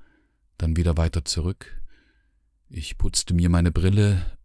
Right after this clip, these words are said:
setzte sie wieder auf und bemühte mich, so zu tun, als sei ich in einer informativen Galerie gelandet. Die Sujets waren befremdlich.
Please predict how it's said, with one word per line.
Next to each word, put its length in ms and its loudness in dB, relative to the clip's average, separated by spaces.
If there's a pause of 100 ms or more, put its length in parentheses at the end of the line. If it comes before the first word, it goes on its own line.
setzte 480 -4
sie 200 -2
wieder 340 -2
auf 260 -2
und 240 -6
bemühte 380 0
mich, 200 2
so 140 -2
zu 200 -6
tun, 340 -6
als 220 -6
sei 180 0
ich 320 -10
in 160 -4
einer 240 -2
informativen 800 -2
Galerie 400 0
gelandet. 580 0 (1160)
Die 100 2
Sujets 560 2
waren 220 0
befremdlich. 800 -6